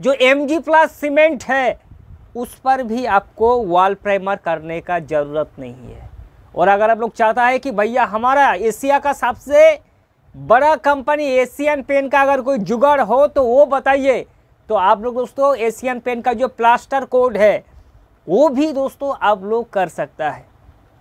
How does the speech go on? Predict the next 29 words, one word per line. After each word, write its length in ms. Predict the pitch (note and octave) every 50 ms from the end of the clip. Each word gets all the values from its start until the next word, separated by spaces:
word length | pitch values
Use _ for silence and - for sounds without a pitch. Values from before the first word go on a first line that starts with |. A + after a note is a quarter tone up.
| _ _
तो 80 | F3+ F3
चार 560 | - _ - A3+ A3+ A#3 B3+ C#4 D4 D#4 D4
जो 160 | A3+ D4 D4
हमने 420 | C#4+ A3+ G#3 A#3 A#3 A#3+ B3 B3 A#3+
बताया, 440 | A3 G#3+ G#3+ A3+ G#3 G#3 G#3 G3
बिरला 420 | F3 C#3 C3+ E3+ G3 G#3+ A3 A3+ A3
का 140 | G#3+ A3 G3+
एक्स 260 | F#3+ G3 G3 - -
टू 80 | - B3
केयर, 400 | - C4 C4+ C#4+ D#4 D#4 D4+ - _ _ _ _ _ _ _ _ _ _ _ _ - -
बिरला 340 | C#3+ F3 G#3 A3 A#3 A#3+ A#3
का 120 | - A#3+
प्राइमर 560 | A3+ - _ _ - G3+ A3 B3 B3+ C4+ C#4 C4+
कोट, 300 | - D4 D4+ D#4 D4+ D#4 - - _ _ _ _ _ _ _ _ _ _ _ _ _ F#3+
एमजी 320 | G#3+ A3+ A#3+ A#3 A3 C4+
प्लस 340 | G#3+ A#3 C4 C4+ C#4 C#4 -
सीमे-, 480 | - - - C4 B3+ C4 C#4 D4 C#4+
अ, 240 | G3 G#3+ A3 A3 G#3+
सीमेंट 540 | G#3 - - C4 B3+ C#4 D4+ D#4 D#4 C#4 B3+
और 300 | F#3+ G3+ A3+ B3 C4 B3
दोस्तों, 440 | A#3 B3 A#3+ - - D4 D4+ F4 E4+ - _ _ _ - - _ _ _ - - _ _ _ _
अ, 400 | - E3+ F3+ F3+ F3+ F3 E3+ - -
एशियन 420 | A#3+ B3 A3 - C4+ C4+ C4 B3+
पेंट 260 | A3 - A#3+ A#3 A3+
का 80 | G#3 A#3+
प्लास्टर 420 | A#3 - G#3 F3+ - - F#3+ D#3+
कोट, 240 | C#3 - D3+ C#3 C3 - _ - -
चारों 400 | - C#4 C4+ C4+ C#4+ D4+ D#4+ E4
में 400 | E4 D4 C#4 A#3+ A#3 A#3 C4 C4